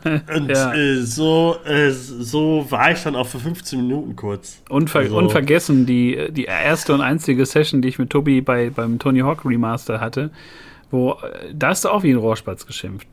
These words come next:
Speaker 1: Das weiß ich noch. Da
Speaker 2: Ey,
Speaker 1: hast
Speaker 2: das
Speaker 1: du
Speaker 2: war grausam,
Speaker 1: das
Speaker 2: dieses, ich, dass ich mir dieses Spiel überhaupt gekauft hab, dass ich dies, ich weiß nicht warum, ich war, ich hab Tony Hawk immer nur mit, wegen der Musik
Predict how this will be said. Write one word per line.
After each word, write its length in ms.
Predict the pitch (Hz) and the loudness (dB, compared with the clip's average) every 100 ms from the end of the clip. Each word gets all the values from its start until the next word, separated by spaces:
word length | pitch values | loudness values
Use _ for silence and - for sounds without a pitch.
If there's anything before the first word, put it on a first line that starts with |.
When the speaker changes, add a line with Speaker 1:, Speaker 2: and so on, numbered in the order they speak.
| - | -12
Speaker 1:
Das 180 | 120 - | -8 -2
weiß 180 | 123 | -2
ich 140 | 117 - | -2 -10
noch. 140 | - - | -12 -4
Da 100 | 107 | -2
Speaker 2:
Ey, 60 | 117 | 0
Speaker 1:
hast 140 | 107 | 2
Speaker 2:
das 80 | 117 | 2
Speaker 1:
du 60 | 113 | 2
Speaker 2:
war 60 | |
grausam, 460 | 107 117 135 117 101 | 2 2 2 2 0
Speaker 1:
das 120 | 131 | 2
Speaker 2:
dieses, 240 | 127 - | 2 0
ich, 280 | - 135 - | -4 -6 -6
dass 200 | 131 123 | -4 -2
ich 160 | 147 - | -2 -4
mir 100 | 143 | -4
dieses 240 | 143 135 | -2 -2
Spiel 240 | 117 - 156 | -4 -4 -2
überhaupt 240 | 156 165 | -2 -4
gekauft 560 | 151 - 180 196 202 - | -12 -4 2 2 0 -8
hab, 120 | 104 | -4
dass 140 | 131 | -2
ich 120 | 135 | -2
dies, 160 | 156 - - - - | -6 -8 -12 -16 -8
ich 160 | 135 - | -8 0
weiß 240 | 180 220 | 2 2
nicht 140 | 226 185 | 0 0
warum, 280 | 180 196 175 | 2 4 2
ich 160 | 117 160 | 0 0
war, 120 | 160 | 0
ich 140 | 156 | 2
hab 240 | 180 180 - - - 151 | 2 0 -12 -20 -20 -4
Tony 220 | 180 180 | 4 6
Hawk 260 | 156 190 185 | 6 2 2
immer 140 | 185 | 4
nur 160 | 185 185 | 6 4
mit, 200 | 185 175 | 2 4
wegen 160 | 175 175 | 4 4
der 100 | 156 | 2
Musik 560 | 135 127 214 202 - | 0 0 -2 -4 -20